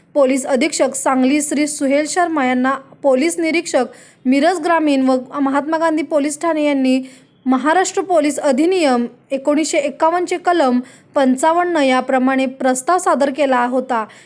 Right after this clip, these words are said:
या प्रस्तावाचे सहपत्राचे अवलोकन केले असता असे निदर्शनास आले की मिरज ग्रामीण पोलीस ठाण्याच्या हद्दीमधील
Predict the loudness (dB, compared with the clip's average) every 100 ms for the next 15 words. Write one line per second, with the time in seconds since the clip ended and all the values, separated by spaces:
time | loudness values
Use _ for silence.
0 | _ -2 0 0 0 0 2 2 2 0
1 | 0 0 -2 0 0 0 0 0 0 -4
2 | 0 0 2 0 -2 -2 0 0 0 0
3 | -2 -2 -2 -4 -4 -4 -2 -2 -2 -4
4 | -4 -2 0 0 0 -6 -20 _ -2 0
5 | 2 2 2 0 0 2 0 0 0 0
6 | -2 -4 -2 -2 0 0 0 -2 -2 -2
7 | -2 -2 -4